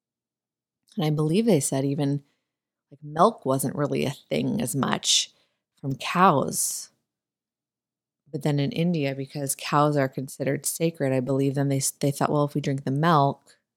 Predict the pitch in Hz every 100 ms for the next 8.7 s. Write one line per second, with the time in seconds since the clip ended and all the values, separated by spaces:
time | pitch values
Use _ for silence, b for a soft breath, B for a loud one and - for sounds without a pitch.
0 | _ _ _ _ _ 151 - 165 160 -
1 | - _ _ _ _ _ _ _ _ _
2 | _ _ _ _ - 160 - 147 139 165
3 | 165 156 143 - 139 - - 139 139 143
4 | - 147 139 135 156 156 147 139 127 151
5 | - - - - 135 - - - - -
6 | - - - - - - - - - 165
7 | - 139 135 - - 139 151 135 - -
8 | - - - - - - -